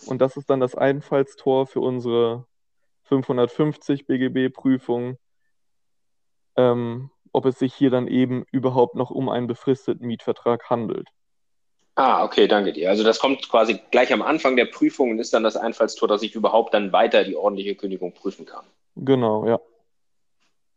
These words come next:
Speaker 1: Richtig. Ja, das wäre eigentlich auch schon der erste einfache Fall gewesen.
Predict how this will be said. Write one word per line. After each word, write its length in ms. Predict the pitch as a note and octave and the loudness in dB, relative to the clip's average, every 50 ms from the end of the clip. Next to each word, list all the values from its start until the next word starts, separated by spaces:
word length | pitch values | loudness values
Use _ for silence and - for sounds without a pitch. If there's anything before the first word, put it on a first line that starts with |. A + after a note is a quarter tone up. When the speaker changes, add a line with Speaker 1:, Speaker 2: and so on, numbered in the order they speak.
| _ _ _ _ _ _ _ _ _ _ _ _ _ _ _ _ _ _ - | _ _ _ _ _ _ _ _ _ _ _ _ _ _ _ _ _ _ 0
Speaker 1:
Richtig. 640 | D#3 D#3 C#3+ - - - B2+ G#2+ G2 - - - - _ - | 2 2 2 0 -2 -2 0 0 0 -2 -8 -18 -20 _ -4
Ja, 300 | - C#3+ D3+ C#3+ A#2+ A2+ | 0 4 4 6 6 4
das 300 | G2+ A#2 C3 - - - | 4 4 2 2 2 4
wäre 160 | C#3+ D3 - | 4 6 6
eigentlich 280 | - D#3 D#3 D3+ D3 - | 6 4 0 0 -2 0
auch 120 | - D3+ | 0 -2
schon 500 | - - - D3+ D3 D3 D3 D3 - - | -2 -2 -4 -4 -2 -2 -4 -6 -6 0
der 200 | - C3+ C#3 - | 4 4 4 6
erste 600 | - - E3 F3+ - - - - C3+ C3 B2 - | 6 4 4 4 2 -2 -2 2 2 2 2 2
einfache 480 | - C#3+ D#3+ F#3 - - D3 C#3 - B2 | 2 2 2 2 2 0 -2 -2 -4 -6
Fall 280 | - - B2 A#2 A#2 | -2 2 4 4 4
gewesen. 600 | A#2+ B2 A#2 B2 B2 C3 C#3 D#3+ E3+ E3+ F3+ G3 | 4 0 -2 0 0 0 0 -2 -4 -6 -6 -8